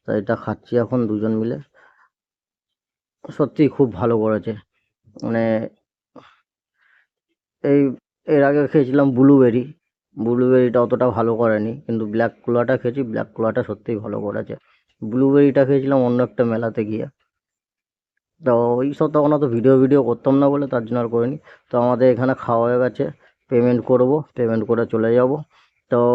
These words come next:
আমরা প্রথমে জিজ্ঞাসা করতে ভুলে গেছি যে আমাদের কাছে ক্যাশ ছিল না, যে অনলাইন হবে কি না। তো অনেক রিকোয়েস্ট করার পরে তারা অনলাইনের কিউআর কোডটা দিল, অনলাইনে পেমেন্টটা করে দিলাম। পেমেন্ট করে ঠরে আমরা বেরিয়ে যাচ্ছি এখন। তো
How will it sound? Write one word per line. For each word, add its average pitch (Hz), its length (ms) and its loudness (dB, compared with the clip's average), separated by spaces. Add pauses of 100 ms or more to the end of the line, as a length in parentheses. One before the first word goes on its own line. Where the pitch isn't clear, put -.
(320)
আমরা 135 260 0
প্রথমে 135 320 0
জিজ্ঞাসা 127 260 0
করতে - 220 -2
ভুলে 120 220 0
গেছি 117 260 0 (180)
যে - 120 -8
আমাদের 117 200 0
কাছে 127 160 0
ক্যাশ 120 300 -2
ছিল 127 200 -2
না, 113 120 -2 (200)
যে 113 100 -4
অনলাইন 120 360 0
হবে 113 180 -2
কি 113 80 -6
না। 107 100 -10 (540)
তো 117 60 -2 (1500)
অনেক 127 260 0
রিকোয়েস্ট 123 360 0
করার 131 300 2
পরে 127 220 0 (380)
তারা 117 400 0
অনলাইনের 117 480 0
কিউআর 117 300 -2
কোডটা 120 320 -4
দিল, 117 160 -4 (540)
অনলাইনে 110 380 -2
পেমেন্টটা 113 460 -2
করে 113 200 -2
দিলাম। 127 240 -4
পেমেন্ট 110 340 -4
করে 113 200 -4
ঠরে 123 220 -8 (480)
আমরা 110 200 -4
বেরিয়ে 110 300 -8
যাচ্ছি - 300 -10
এখন। 127 220 -12 (1500)
তো 147 80 0